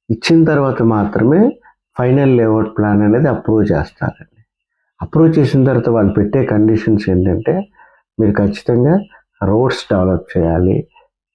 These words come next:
డ్రైనేజ్ డెవలప్ చేయాలి, ఒక వాటర్ కనెక్షన్స్, డ్రింకింగ్ వాటర్, పోర్టబుల్ వాటర్కి ఒక కనెక్షన్ అనేది,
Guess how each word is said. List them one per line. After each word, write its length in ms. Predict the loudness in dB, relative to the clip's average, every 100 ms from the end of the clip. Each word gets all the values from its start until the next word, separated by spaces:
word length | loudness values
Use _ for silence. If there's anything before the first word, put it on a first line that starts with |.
| -4
డ్రైనేజ్ 600 | 0 2 2 0 0 -2
డెవలప్ 680 | -2 -2 -2 -2 -4 -4 -2
చేయాలి, 500 | 0 0 0 -2 -6 -20 _ _ -8
ఒక 140 | -2
వాటర్ 600 | 0 2 0 0 -2 -2
కనెక్షన్స్, 440 | 0 -2 -2 -6 -4
డ్రింకింగ్ 460 | -2 0 2 2
వాటర్, 360 | 0 0 -2 -4 -2
పోర్టబుల్ 420 | -2 0 2 2
వాటర్కి 440 | 0 -2 -2 -2
ఒక 160 | -2 -4
కనెక్షన్ 560 | -4 -2 -2 -2 -2
అనేది, 680 | 2 2 2 2 2 2 0